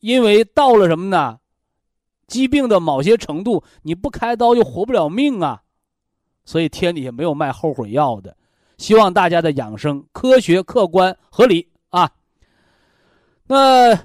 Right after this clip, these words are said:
如何科学、客观、合理？就要熟练掌握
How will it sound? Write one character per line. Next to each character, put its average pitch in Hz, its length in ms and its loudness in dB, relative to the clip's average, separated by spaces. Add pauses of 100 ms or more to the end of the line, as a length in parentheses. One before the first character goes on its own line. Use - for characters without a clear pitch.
(260)
如 233 160 2 (120)
何 269 200 4
科 277 240 2
学、 233 180 4
客 247 200 4
观、 214 180 4
合 214 140 0
理？ 156 200 -2 (520)
就 190 140 -2
要 165 180 4
熟 180 380 -2
练 277 240 0
掌 127 240 -10
握 165 280 -4